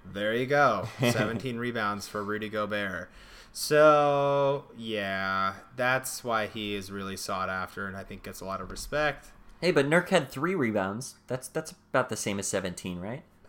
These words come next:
Speaker 1: Excuse me?
Speaker 2: <laughs>
Speaker 1: Oh, my gosh.
Speaker 2: Uh.
Speaker 1: Another interesting,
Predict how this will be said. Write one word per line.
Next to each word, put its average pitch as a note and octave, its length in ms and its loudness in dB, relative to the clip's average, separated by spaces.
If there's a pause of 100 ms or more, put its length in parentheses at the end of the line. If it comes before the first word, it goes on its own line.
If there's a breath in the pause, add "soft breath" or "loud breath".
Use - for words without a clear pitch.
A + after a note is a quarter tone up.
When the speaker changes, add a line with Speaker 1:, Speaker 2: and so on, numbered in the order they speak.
(520)
Speaker 1:
Excuse C#3+ 960 -2
me? D4 460 2
Speaker 2:
<laughs> - 40 0 (440)
Speaker 1:
Oh, A3 340 -2
my G#2 280 -6 (100)
gosh. D3 680 4
Speaker 2:
Uh. G#2+ 40 0 (960 loud breath)
Speaker 1:
Another F#3 280 2
interesting, D#3 580 -2